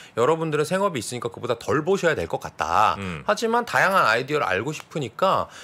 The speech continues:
Speaker 1: 진짜 공부하시는 분들 중에는 스터디를 조직하셔가지고
Speaker 2: 네.
Speaker 1: 여러 명에서 모여서 발표도 해보고
Speaker 2: 음.
Speaker 1: 그렇게 하면 다양한 아이디어를 얻으면서도 또 집중 투자도 할 수 있거든요.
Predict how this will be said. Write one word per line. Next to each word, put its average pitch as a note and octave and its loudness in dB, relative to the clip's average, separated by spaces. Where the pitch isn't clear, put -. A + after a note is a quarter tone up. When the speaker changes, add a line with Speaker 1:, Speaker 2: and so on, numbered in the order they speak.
Speaker 1:
진짜 A3 0
공부하시는 G3 0
분들 D3+ -2
중에는 D#3+ -2
스터디를 A3+ 0
조직하셔가지고 B2 -2
Speaker 2:
네. G2 0
Speaker 1:
여러 A3 6
명에서 A3 0
모여서 D3 2
발표도 D3+ -2
해보고 F#3+ -2
Speaker 2:
음. G#2+ -12
Speaker 1:
그렇게 F#3+ -2
하면 G3 2
다양한 D3+ 2
아이디어를 C3 2
얻으면서도 F3+ 0
또 G3 2
집중 D#3 -6
투자도 C#3+ 0
할 F3 2
수 - -4
있거든요. G2 -6